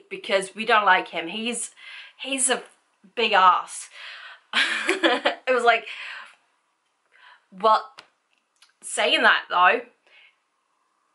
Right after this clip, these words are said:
I mean, we've been waiting for him to, like, be killed by someone, but saying that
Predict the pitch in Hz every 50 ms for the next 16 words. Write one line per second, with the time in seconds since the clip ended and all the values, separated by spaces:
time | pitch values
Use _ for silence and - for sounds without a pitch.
0 | _ _ _ _ _ _ _ _ 208 220 226 220 220 214 208 - 226 220 214 208
1 | 190 - _ - 220 214 214 196 202 185 220 240 - - 285 262 - 240 240 226
2 | 220 220 214 - - - - - 233 226 220 214 - - - 214 190 190 185 185
3 | 175 175 - - _ - 214 196 202 - - 220 208 202 196 - 180 175 175 -
4 | 208 202 202 190 175 156 156 156 165 165 - - - - - - - _ - -
5 | 175 - - - - 247 247 339 370 302 226 208 208 220 208 -